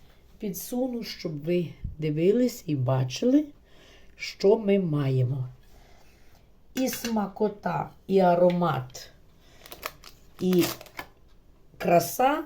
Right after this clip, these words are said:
як завжди. Дуже красиво, оригінально. Щас ще раз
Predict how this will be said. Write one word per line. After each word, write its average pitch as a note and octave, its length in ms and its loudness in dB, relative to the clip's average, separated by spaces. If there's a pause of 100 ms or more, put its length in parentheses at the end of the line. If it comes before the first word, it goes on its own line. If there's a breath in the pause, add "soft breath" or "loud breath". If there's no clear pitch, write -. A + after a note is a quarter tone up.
(140)
як G3 400 4
завжди. D#3 720 -4 (140)
Дуже D#3 360 -4
красиво, G3 800 -2
оригінально. F#3+ 880 -2 (880 loud breath)
Щас - 360 -2
ще F3+ 300 2
раз D#3+ 360 -6